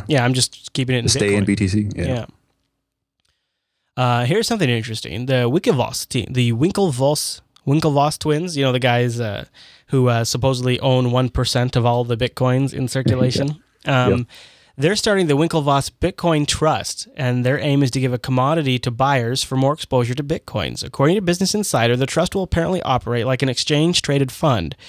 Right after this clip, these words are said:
Speaker 1: which is an investment fund that can be traded like a stock. Here's what's there, so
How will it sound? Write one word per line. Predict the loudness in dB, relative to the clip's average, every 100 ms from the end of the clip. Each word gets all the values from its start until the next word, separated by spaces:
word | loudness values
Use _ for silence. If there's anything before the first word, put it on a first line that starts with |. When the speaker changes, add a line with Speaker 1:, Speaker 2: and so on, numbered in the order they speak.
| -20 -2
Speaker 1:
which | 2
is | 4
an | 4
investment | 4 2 2 -2
fund | 0 2 2
that | 0
can | -2
be | -2
traded | -2 -2 -2
like | -4 -8
a |
stock. | -8 -2 0 0 -4 -12 -20 _ -20 -20 -20 _ _ _ _ _ _ _
Here's | _ 0 2
what's | 0
there, | 0 -2 0
so | 4 4 4